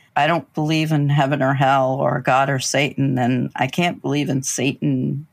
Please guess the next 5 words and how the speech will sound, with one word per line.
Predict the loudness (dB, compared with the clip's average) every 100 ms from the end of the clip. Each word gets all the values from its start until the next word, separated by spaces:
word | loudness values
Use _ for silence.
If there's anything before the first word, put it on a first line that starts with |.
| _ _ _ _ -4
you | 0
know, | 0
satanic | 0 -2 0 0 0
abuse. | -2 -4 -4 -4 -6 -8 -8 _ _ _ _ -2
That | 2 2 0